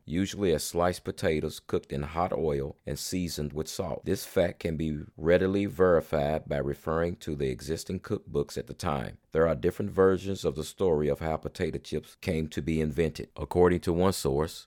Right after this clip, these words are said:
it is said that one day while Crumb was working in the kitchen of the restaurant at Moon's Lake House, he received a complaint from a customer about the potato slices he had been served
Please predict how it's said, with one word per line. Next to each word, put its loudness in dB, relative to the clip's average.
it 0
is 0
said 0
that 2
one -2
day 2
while 0
Crumb -2
was -4
working -2
in -6
the -2
kitchen -2
of 0
the -2
restaurant -2
at -6
Moon's -2
Lake 0
House, -4
he 0
received -2
a 2
complaint -6
from -6
a 0
customer -2
about -2
the -10
potato -6
slices -4
he -4
had 0
been -2
served -2